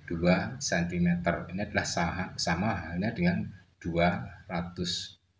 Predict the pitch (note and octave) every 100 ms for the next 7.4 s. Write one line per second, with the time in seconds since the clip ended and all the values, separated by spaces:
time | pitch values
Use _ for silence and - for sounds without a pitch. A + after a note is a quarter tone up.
0 | _ - A2 A#2+ - G#2+ G#2 F#2 G2 G2+
1 | - F#2 F#2 F#2 F2+ F2 F2+ F2 F2 F2+
2 | F2 F2 E2+ D#2 F2 F2 E2+ E2+ G2+ A#2+
3 | E3 F3 - - _ _ - F3 F3 -
4 | - - D3+ G#2 A#2 C3+ - _ _ -
5 | F2 F2 F2 E2 E2+ G2+ - D#2+ - F2
6 | E2+ E2+ F2 B2 - - _ _ - -
7 | - E2 -